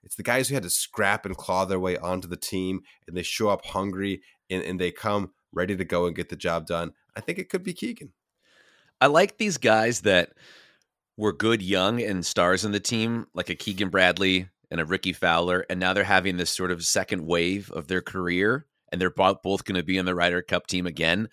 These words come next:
Speaker 2: alongside Taylor Gooch, who we'll get to in a little bit. But I think, I think it's gonna be Rickie. I really do. I'm, I'm, I'm so charged with Rickie energy right now. I saw a couple videos of him hanging out in Scotland,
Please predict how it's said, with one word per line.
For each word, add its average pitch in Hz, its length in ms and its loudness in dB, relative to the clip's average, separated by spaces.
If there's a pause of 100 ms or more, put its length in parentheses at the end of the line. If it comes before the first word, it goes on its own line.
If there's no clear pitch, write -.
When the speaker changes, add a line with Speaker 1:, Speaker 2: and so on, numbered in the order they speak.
(240)
Speaker 2:
alongside 92 520 0
Taylor 90 300 -6
Gooch, 92 320 -4
who 87 80 -4
we'll 82 100 -4
get 78 140 -10
to 90 160 -2
in 95 60 0
a 95 60 0
little 120 180 -2
bit. 107 280 0 (280)
But 110 300 2 (280)
I 135 140 10
think, 160 340 0
I 120 100 12
think 135 140 6
it's 120 100 0
gonna 107 160 2
be 90 140 0
Rickie. 76 440 -2
I 98 80 2
really 98 320 2
do. 78 300 -4 (440)
I'm, 104 340 0 (100)
I'm, 107 340 0
I'm 110 160 2
so 131 360 6
charged 107 680 6
with 87 240 -2
Rickie 104 320 2
energy 87 400 0
right 71 240 -4
now. 67 200 -4
I 82 80 -2
saw 113 220 6
a 104 40 6
couple 101 260 -4
videos 113 480 2
of 110 80 -4
him 117 340 4 (560)
hanging 123 380 4
out 117 180 8
in 117 120 6
Scotland, 117 720 2